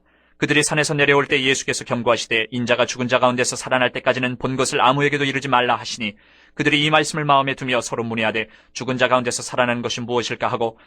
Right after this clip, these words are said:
이에 예수께 묻자와 이르되 "어찌하여 서기관들이 엘리야가 먼저 와야 하리라 하나이까?"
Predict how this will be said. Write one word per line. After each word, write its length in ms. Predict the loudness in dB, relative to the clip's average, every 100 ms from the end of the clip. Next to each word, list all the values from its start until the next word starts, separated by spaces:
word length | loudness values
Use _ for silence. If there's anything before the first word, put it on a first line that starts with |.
| _
이에 220 | 4 4
예수께 320 | 6 2 2 2
묻자와 340 | 4 4 4
이르되 400 | 2 0 0 0
"어찌하여 460 | -2 0 2 2 0
서기관들이 580 | -2 0 0 2 0 2
엘리야가 420 | 4 4 4 4
먼저 280 | 4 4 4
와야 220 | 6 4
하리라 260 | 2 0
하나이까?" 540 | 0 2 0 -2 -8